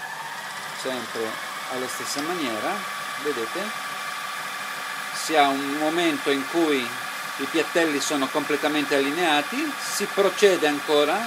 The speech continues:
in avanti, a questo punto, vedete, il piattello si disallinea. In questo preciso momento, vedete, lo s-, possiamo rifare, vedete, in questo preciso, è, è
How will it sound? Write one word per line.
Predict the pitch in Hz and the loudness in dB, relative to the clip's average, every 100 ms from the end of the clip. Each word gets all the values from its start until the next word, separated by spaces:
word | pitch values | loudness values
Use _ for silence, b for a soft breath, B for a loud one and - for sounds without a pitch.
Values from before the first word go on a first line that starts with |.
| 220 | -4
in | 139 | -2
avanti, | 135 143 139 139 - 220 294 277 - - - - - - - | 2 2 2 -2 -4 -4 -4 -6 -6 -6 -6 -6 -6 -6 -4
a | - | -2
questo | 240 226 294 | 0 0 0
punto, | 294 151 127 170 196 185 - | 2 0 2 2 0 -2 -6
vedete, | 156 147 139 190 220 - - - - | 0 2 2 2 -2 -4 -8 -8 -6
il | 165 | -4
piattello | 175 226 226 143 139 | -2 -2 2 2 2
si | 165 | 0
disallinea. | 160 151 185 160 110 107 117 - - - - - - | -2 4 4 4 0 -2 -4 -6 -6 -6 -6 -6 -6
In | 151 170 | -6 -2
questo | 277 269 226 | -2 2 2
preciso | 214 208 254 240 165 170 143 - - - - - - | 4 4 2 0 0 0 0 -4 -6 -6 -6 -6 -2
momento, | 220 240 156 139 170 233 277 - - - - - - - - - - - - - - - - | 0 2 0 -2 0 2 0 -4 -6 -6 -6 -6 -6 -6 -6 -6 -6 -6 -6 -6 -6 -6 -6
vedete, | 131 131 127 151 | -6 -4 -4 -2
lo | |
s-, | 139 - | -4 -4
possiamo | 143 - 139 123 | -4 -2 -2 -2
rifare, | 123 117 123 117 147 160 147 135 127 - - - - - - - - - - - | -4 -2 -2 0 0 -2 -2 -4 -4 -6 -6 -6 -6 -6 -6 -6 -6 -6 -6 -6
vedete, | 131 156 | -6 -4
in | |
questo | 151 202 190 | -2 -2 -2
preciso, | - 170 185 175 | -4 -4 -4 -4
è, | 180 170 170 | -4 0 0
è | 180 | 0